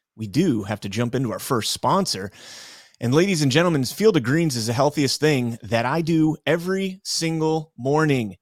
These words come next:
And I want you to come on this journey with me. It's literally one scoop a day. It tastes great. I personally like the wild berry flavor, although the lemon lime is okay. Uh, my wife likes the lemon lime, and it's completely improved my life. This, uh,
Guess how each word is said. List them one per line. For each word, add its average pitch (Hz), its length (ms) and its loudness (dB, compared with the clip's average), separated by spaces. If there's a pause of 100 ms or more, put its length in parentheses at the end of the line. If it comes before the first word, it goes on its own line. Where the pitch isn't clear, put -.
(140)
And 120 120 -2
I 131 40 0
want 135 260 0
you 139 60 -6
to 131 40 -2
come 143 160 -2
on 127 120 2
this 110 140 -2
journey 127 300 -2
with 110 160 -2
me. 110 100 -4
It's 110 140 -4
literally 160 380 2
one 143 200 0
scoop 151 280 -2
a 156 40 -2
day. 123 340 0 (200)
It - 160 -8
tastes 156 300 0
great. 127 300 -2 (260)
I 139 140 2
personally 170 360 -2
like 160 160 0
the 185 80 -2
wild 135 280 4
berry 123 180 0
flavor, 120 400 0
although 123 220 0
the 120 80 -2
lemon 165 260 0
lime 135 260 0
is 110 180 -4
okay. 110 720 -6 (320)
Uh, 101 180 -6
my 101 140 -6
wife 107 260 -4
likes 101 220 -10
the 95 80 -18
lemon 95 240 -12
lime, 95 240 -10 (380)
and 123 100 2
it's 127 100 0
completely 185 540 0
improved 160 380 0
my 143 120 2
life. 120 480 -2
This, 147 440 0 (100)
uh, 135 320 4